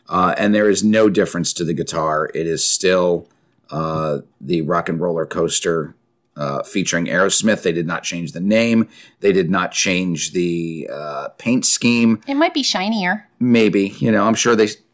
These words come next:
Speaker 1: uh, power washed it. Uh, the
Speaker 2: Mm-hmm.
Speaker 1: only thing that is covered at this point, there are some black piano keys beneath the, uh, or on the base of the,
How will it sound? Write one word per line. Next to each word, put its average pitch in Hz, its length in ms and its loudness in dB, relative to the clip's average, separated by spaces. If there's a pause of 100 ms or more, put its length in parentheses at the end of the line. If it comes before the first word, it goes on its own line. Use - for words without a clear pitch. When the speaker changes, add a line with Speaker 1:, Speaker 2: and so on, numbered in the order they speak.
Speaker 1:
uh, 110 140 0
power 95 360 2
washed 85 360 0
it. 117 200 -2 (440)
Uh, 101 180 4
the 101 160 4
Speaker 2:
Mm-hmm. - 100 2
Speaker 1:
only 135 220 4
thing 123 360 0
that 110 140 4
is 101 220 2
covered 107 320 2
at 90 80 0
this 101 160 -2
point, 107 320 -2
there 98 140 2
are 95 40 0
some 90 220 0
black 95 480 -2
piano 104 380 -2
keys 110 560 0
beneath 104 520 0
the, 104 600 0
uh, 92 400 0 (420)
or 104 160 2
on 101 180 2
the 95 60 2
base 98 400 2
of 95 320 -2
the, 98 400 -2